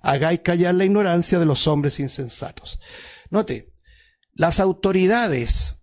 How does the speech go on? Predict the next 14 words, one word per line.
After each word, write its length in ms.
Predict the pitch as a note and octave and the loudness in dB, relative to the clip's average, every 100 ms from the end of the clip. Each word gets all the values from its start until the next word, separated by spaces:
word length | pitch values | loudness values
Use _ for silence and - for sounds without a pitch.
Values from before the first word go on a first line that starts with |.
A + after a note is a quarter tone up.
| - | -4
los 240 | C#3+ E3+ | -2 -2
que 840 | - F3 F3 E3+ E3 D#3+ D#3 - _ _ | 0 0 2 2 2 0 -4 -8 _ _
están 440 | E3+ - - G#3 G#3+ | -4 -2 0 0 0
encargados 720 | G3 - F3+ E3+ G3 G#3+ F#3+ | 0 0 2 2 2 2 2
de 80 | F#3+ | 2
impartir 840 | E3 E3+ D3 - G#3+ G#3+ G#3 _ _ _ | 2 -2 -2 -2 0 -2 -6 _ _ _
justicia. 680 | E3+ E3+ - C#4+ - - - _ - - - | -6 -4 0 0 0 -4 -8 _ -2 -2 -2
Ya. 200 | - - _ _ _ _ _ _ _ _ _ _ _ | -14 -16 _ _ _ _ _ _ _ _ _ _ _
Nosotros 420 | C3+ C3 D3 D3+ - _ _ _ _ - | -4 -2 0 -2 -4 _ _ _ _ -8
llegamos 360 | C#3+ D#3+ E3+ | -2 0 2
a 40 | D#3+ | 0
un 180 | C#3+ | -2
punto 380 | - A#3+ F3 - | -2 -2 -2 -4
ahí. 180 | A2+ | -6